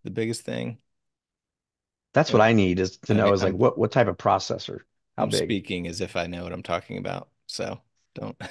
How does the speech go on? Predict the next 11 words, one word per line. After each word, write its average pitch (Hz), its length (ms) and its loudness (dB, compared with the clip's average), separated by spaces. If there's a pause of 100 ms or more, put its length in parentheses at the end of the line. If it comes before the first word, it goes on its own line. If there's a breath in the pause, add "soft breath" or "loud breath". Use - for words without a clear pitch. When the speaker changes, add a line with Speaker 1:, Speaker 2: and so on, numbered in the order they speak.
(120)
Speaker 1:
<laughs> - 280 -18
don't - 160 -2
take 127 200 0
my 117 140 -2
word 117 240 -6
for - 180 -6
it, - 100 -12
but - 240 -8 (540 soft breath)
there's 107 140 -10
a 95 60 -6
lot, 92 300 -4